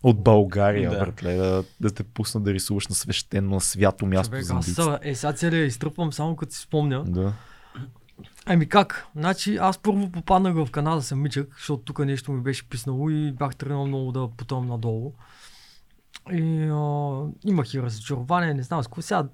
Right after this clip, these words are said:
Speaker 3: това няма смисъл да се задълбава там, но реших да, да си пробвам късмета в Канада, защото от едно канадско списание за графити се бяха свързали с мене, направиха там шест-седем страници в едно списание за,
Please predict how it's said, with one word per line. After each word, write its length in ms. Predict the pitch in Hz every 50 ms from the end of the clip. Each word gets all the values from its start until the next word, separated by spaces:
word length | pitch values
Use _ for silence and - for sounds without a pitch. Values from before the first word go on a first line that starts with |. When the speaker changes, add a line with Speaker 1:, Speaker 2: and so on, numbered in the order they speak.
| - _
Speaker 3:
това 160 | - 180 170 151 139 139 139 135
няма 320 | 135 139 147 143 127 117
смисъл 260 | - 123 - - 131
да 60 | 123
се 160 | 117 - 127 123
задълбава 400 | 123 135 127 120 123 135 131 123
там, 200 | - 165 180 180 - - - - - - - - - - - -
но 380 | 170 180 190 190 185 185 185 170
реших 220 | 156 120 190 190
да, 320 | 165 151 185 180 175 175 170
да 140 | 143 147 131
си 120 | - -
пробвам 220 | 170 170 165 147
късмета 380 | 120 - - 156 156 156 160 160
в 120 | 147 117
Канада, 520 | 110 131 131 127 135 131 123 123 170 185 196 208 - - - -
защото 720 | 151 143 117 - 165 156 147 151 - 175 185 185 180 175 170 - - _ _ - _ - - _ _ _ _ _ - _ _ - _ _ _ _ _ _ - - -
от 320 | 180 165 156 143 - 156
едно 640 | 151 151 156 160 160 156 151 151 147 139 139 139 131
канадско 400 | - 147 139 143 139 - - -
списание 420 | - - - - 143 139 135 131
за 80 | 123 127
графити 600 | 123 127 123 - - 165 - 190 196 196 190 185 - - - - - - _ - _ -
се 120 | - 151
бяха 240 | 135 160 160 131 120
свързали 380 | - - 156 151 139 135 123
с 80 | 113 123
мене, 380 | 170 185 185 185 185 180 180 175
направиха 520 | 160 160 143 - - 156 151 139 127 143
там 300 | - 143 139 135 131 127
шест-седем 560 | 120 - - 143 131 117 - - 139 131 123
страници 400 | 113 131 131 135 135 117 - 131
в 80 | 120 117
едно 200 | 131 131 131 120
списание 600 | - - - 135 127 127 127 123 120 117 117 117 117 - - - - - - - - -
за, 320 | 143 123 120 127 120 120